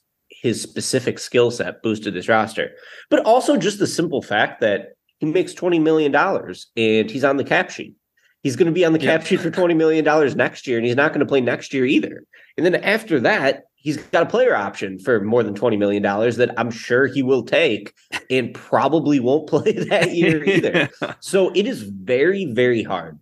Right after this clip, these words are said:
Speaker 1: to build a competitive team, which is what the Bulls are trying to do. They're trying to win. When you are wasting a premium salary cap slot on a guy who can't play.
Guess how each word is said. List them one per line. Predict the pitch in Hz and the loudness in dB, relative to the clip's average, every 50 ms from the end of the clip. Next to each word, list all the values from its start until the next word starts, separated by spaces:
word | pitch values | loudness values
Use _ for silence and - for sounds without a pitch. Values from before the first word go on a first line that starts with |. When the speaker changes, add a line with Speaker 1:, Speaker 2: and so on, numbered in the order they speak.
| _ | _
Speaker 1:
to | - 120 | -10 -10
build | 104 - 123 120 131 156 160 | -4 0 2 2 4 2 2
a | 165 | 0
competitive | 160 - - 123 110 - - - _ - 113 127 131 123 120 - 120 | -2 -4 -4 -4 -4 -4 -6 -6 _ -4 -2 0 0 0 -2 -4 -4
team, | - 110 90 78 71 - 117 - | -6 -6 -6 -6 -8 -12 -8 -8
which | 113 113 | -6 -4
is | 147 139 | -2 0
what | 156 180 | 0 0
the | 180 165 | 0 0
Bulls | 175 175 170 165 | 0 0 -2 -2
are | 160 | -4
trying | - 175 170 170 | -2 -2 0 0
to | 170 165 - | 0 0 0
do. | 185 151 | 0 0
They're | 104 104 | 0 -2
trying | 101 - 147 143 147 | -2 -2 0 0 2
to | 139 | 0
win. | 156 170 139 - - - _ _ _ _ _ _ _ _ - | 0 0 -2 -4 -6 -12 _ _ _ _ _ _ _ _ -4
When | 127 139 | -2 0
you | 151 160 156 | 2 2 2
are | 139 120 | 0 0
wasting | 98 113 127 160 196 - - - 127 104 107 | 0 0 0 0 0 -2 -2 -4 -2 -2 -2
a | - - - | -4 -6 -8
premium | - - - - 143 156 175 185 185 180 165 135 | -10 -14 -6 -2 0 0 2 2 2 2 2 0
salary | - - 143 156 180 185 147 107 | 0 2 2 2 2 2 0 -2
cap | - - 104 95 87 - | -2 -2 -2 -4 -4 -6
slot | - - 95 87 85 87 85 - - | -8 -8 -8 -6 -6 -6 -8 -4 -2
on | 113 120 | -2 0
a | 120 | 2
guy | 123 123 135 123 | 2 2 4 2
who | 107 - | 2 0
can't | - 110 98 - - | -2 -4 -6 -4 -6
play. | - - - | -6 -6 -6